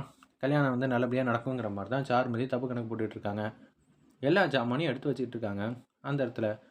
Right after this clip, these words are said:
அப்பன்னு பார்த்து கீழே இறங்கி வந்துடுறாங்க நம்ம தனலட்சுமியும் மாயாவும். எல்லா ஜாமானையும் எடுத்துட்டு வராங்க. "எல்லாம் மறக்காம எடுத்துக்கிட்டியா?" அப்படின்னு சொல்லும்போது மாயா வந்து மாட்டி விடுற மாதிரியே பேசுறாங்க. நம்ம தனலட்சுமி, "சார்ஜர் மட்டும் எடுத்துக்கல,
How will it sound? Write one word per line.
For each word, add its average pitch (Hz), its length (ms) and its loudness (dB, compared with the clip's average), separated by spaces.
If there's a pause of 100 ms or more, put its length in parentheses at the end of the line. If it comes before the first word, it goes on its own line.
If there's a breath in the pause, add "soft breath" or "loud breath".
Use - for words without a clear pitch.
(220 soft breath)
அப்பன்னு 175 300 0
பார்த்து 135 220 4
கீழே 160 240 4
இறங்கி 123 240 2
வந்துடுறாங்க 120 460 0 (200)
நம்ம 123 260 6
தனலட்சுமியும் 117 760 4 (880)
மாயாவும். 156 420 6
எல்லா 143 160 6
ஜாமானையும் 139 320 4
எடுத்துட்டு 131 240 4
வராங்க. 107 220 4 (240)
"எல்லாம் 123 300 2
மறக்காம 165 320 6
எடுத்துக்கிட்டியா?" 156 400 6
அப்படின்னு 143 320 4
சொல்லும்போது 120 400 2
மாயா 123 320 4
வந்து 131 240 0
மாட்டி 127 280 2
விடுற 123 180 4
மாதிரியே 110 280 2
பேசுறாங்க. 113 480 2
நம்ம 147 240 0
தனலட்சுமி, 123 520 0
"சார்ஜர் 143 480 2
மட்டும் 131 240 0
எடுத்துக்கல, 113 360 2